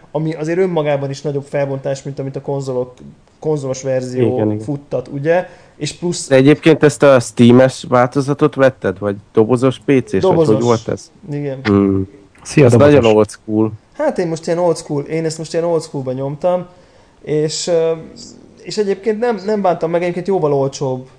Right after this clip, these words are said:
Speaker 1: tehát hogy van ennek egy ilyen, van ennek egy ilyen, egy ilyen aspektusa is.
Speaker 2: Igen, olcsóbb, valóban olcsóbb.
Speaker 1: És,
Speaker 3: Ami
Speaker 1: ö,
Speaker 3: megint
Speaker 2: Mint az
Speaker 3: vicces, de mindegy, az egy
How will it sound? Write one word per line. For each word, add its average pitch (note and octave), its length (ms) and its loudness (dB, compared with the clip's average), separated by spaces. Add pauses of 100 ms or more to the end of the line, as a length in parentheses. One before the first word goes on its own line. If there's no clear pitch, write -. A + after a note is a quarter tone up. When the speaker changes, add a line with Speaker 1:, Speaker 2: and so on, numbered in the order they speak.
(120)
Speaker 1:
tehát C3+ 200 -4
hogy C3 280 -10 (200)
van C3 200 -8
ennek C3 220 -8
egy B2+ 160 -10
ilyen, B2 260 -8 (760)
van C3 220 -8
ennek B2 240 -12
egy B2+ 160 -14
ilyen, D3 220 -12 (120)
egy C3+ 120 -10
ilyen B2+ 160 -6
aspektusa C3 540 -8
is. C#3+ 60 2
Speaker 2:
Igen, C3 200 4
olcsóbb, A#2+ 520 4
valóban G#2 440 0
olcsóbb. G#2 400 -2 (160)
Speaker 1:
És, D#3 280 -2
Speaker 3:
Ami A#2+ 120 4
Speaker 1:
ö, C3 100 6
Speaker 3:
megint B2+ 140 6
Speaker 2:
Mint A2+ 120 4
az G#2+ 360 0
Speaker 3:
vicces, - 540 2
de A2 260 4
mindegy, G#2 440 4
az G#2 120 4
egy G#2 320 2